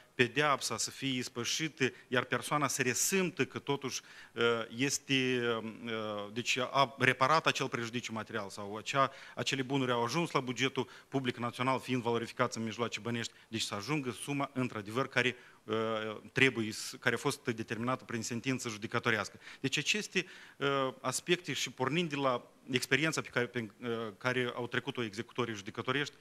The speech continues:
uh, eu, uh, cred că totuși experții vor ține cont, uh, și în continuare și, um, suntem gata să, uh, acordăm, uh, suportul necesar. Pe final, uh, vreau să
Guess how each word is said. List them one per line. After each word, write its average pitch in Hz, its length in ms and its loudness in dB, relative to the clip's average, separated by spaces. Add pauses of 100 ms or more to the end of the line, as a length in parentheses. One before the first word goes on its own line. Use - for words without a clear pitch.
(340)
uh, 117 100 -4 (420)
eu, 139 240 -2
uh, 131 380 0 (120)
cred 139 300 2
că - 220 0
totuși - 540 -6 (120)
experții 113 420 -6
vor 123 120 -2
ține 113 240 -6
cont, 147 380 -2 (420)
uh, 110 280 -2
și - 140 -4
în 131 80 0
continuare 120 560 -2
și, 127 500 -2 (280)
um, 113 380 -6
suntem 135 680 0
gata 127 240 2
să, - 200 -6
uh, 113 520 -4
acordăm, 120 540 -4
uh, - 640 -10 (340)
suportul 131 420 -4
necesar. 104 480 -6 (920)
Pe 135 80 0
final, 131 340 2
uh, 131 360 6 (340)
vreau 123 280 2
să - 280 -4